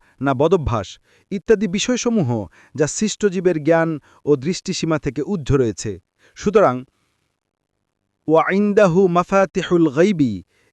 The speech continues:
এর অর্থ এই দাঁড়ালো যে গায়েবী বিষয়ের ভাণ্ডার আল্লাহরই কাছে রয়েছে।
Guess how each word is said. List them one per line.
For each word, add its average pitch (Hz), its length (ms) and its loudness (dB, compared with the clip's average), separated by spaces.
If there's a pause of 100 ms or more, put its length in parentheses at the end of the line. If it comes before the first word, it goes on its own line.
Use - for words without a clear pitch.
এর 160 160 4
অর্থ 143 320 0
এই 202 140 0
দাঁড়ালো 160 360 2
যে 165 240 -4 (460)
গায়েবী 170 320 4
বিষয়ের 165 360 0
ভাণ্ডার 123 520 -2 (340)
আল্লাহরই 151 420 2
কাছে 147 280 -2
রয়েছে। 131 440 -2